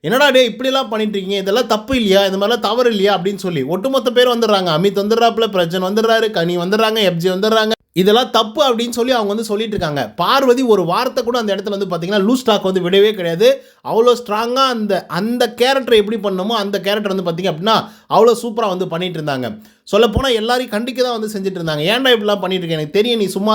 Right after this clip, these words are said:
தான் பண்ணிருப்ப" அப்படின்னு சொல்லி, அப்படிங்கிற மாதிரி சொல்லும்போது சுபிக்ஷா கீழே இறங்கி வந்து என்ன சொல்றாங்க அப்படின்னா, "இல்ல, இல்ல மேடம், உண்மையாலுமே அது, இது என்னுடைய முடி தான்" அப்படின்னு வந்து சொல்லும்போது கூட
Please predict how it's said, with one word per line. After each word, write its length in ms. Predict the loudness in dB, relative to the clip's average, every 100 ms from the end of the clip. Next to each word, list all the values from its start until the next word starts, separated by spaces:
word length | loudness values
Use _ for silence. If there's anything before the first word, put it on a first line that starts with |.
| 2
தான் 260 | 2 0 0
பண்ணிருப்ப" 300 | 0 2 0
அப்படின்னு 260 | 0 -2 -2
சொல்லி, 200 | -2 -2 -2 -8 _ -2
அப்படிங்கிற 300 | 0 0 2 2
மாதிரி 140 | 2
சொல்லும்போது 360 | 2 2 2 0 -2
சுபிக்ஷா 340 | -4 -2 -2 0
கீழே 180 | 2 2 2
இறங்கி 200 | 2 0
வந்து 140 | 0
என்ன 100 | -2
சொல்றாங்க 300 | -2 -2 -2 -2
அப்படின்னா, 260 | 0 0 -2 -8 _ -2
"இல்ல, 180 | 2 4
இல்ல 100 | 4 2
மேடம், 300 | 0 2 2 -2 -16 _ -2
உண்மையாலுமே 500 | 2 4 4 4 2
அது, 100 | 4 4 2 -8 -10 -2
இது 160 | 4 4
என்னுடைய 300 | 4 2 0 0
முடி 160 | -2 0 0
தான்" 100 | 0
அப்படின்னு 260 | -2 -4
வந்து 180 | -4 -2
சொல்லும்போது 360 | -2 2 4 4
கூட 120 | 2